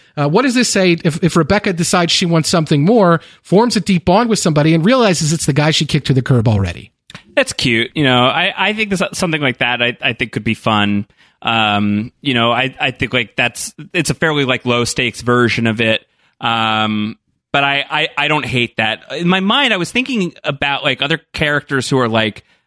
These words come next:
Speaker 2: uh, who are, like, firmly on the show, but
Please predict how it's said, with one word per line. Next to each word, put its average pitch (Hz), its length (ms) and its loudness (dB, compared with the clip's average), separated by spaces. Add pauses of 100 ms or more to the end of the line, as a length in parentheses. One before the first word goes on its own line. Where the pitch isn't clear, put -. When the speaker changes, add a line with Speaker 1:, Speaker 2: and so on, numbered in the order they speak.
Speaker 2:
uh, 110 360 0
who 131 220 0
are, 113 180 2
like, 107 200 0
firmly 165 640 0
on 127 320 0
the 113 80 0
show, 98 640 0 (640)
but 127 200 -2